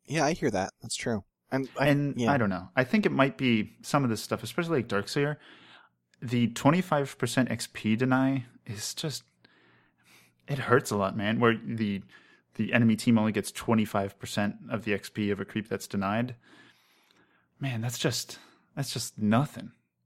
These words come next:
Speaker 2: I get bodied out in so many pubs if I go off lane. I mean, I'm also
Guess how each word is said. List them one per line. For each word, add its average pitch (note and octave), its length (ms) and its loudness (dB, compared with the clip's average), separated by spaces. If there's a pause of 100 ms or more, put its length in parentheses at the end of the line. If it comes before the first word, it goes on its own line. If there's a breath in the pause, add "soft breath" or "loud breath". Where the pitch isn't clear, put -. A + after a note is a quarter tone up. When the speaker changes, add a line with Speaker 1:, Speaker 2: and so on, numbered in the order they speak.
(360)
Speaker 2:
I C3+ 100 4
get C#3 260 2
bodied A2+ 320 6
out A2 240 2
in G#2 160 0
so A2+ 160 0
many G#2+ 160 2
pubs G#2+ 380 0
if G2+ 80 -6
I G2 80 0
go F#2+ 200 -2
off G2 280 -4
lane. G#2+ 160 0
I A#2 80 4
mean, A2 120 6
I'm G#2+ 120 4
also G#2 340 0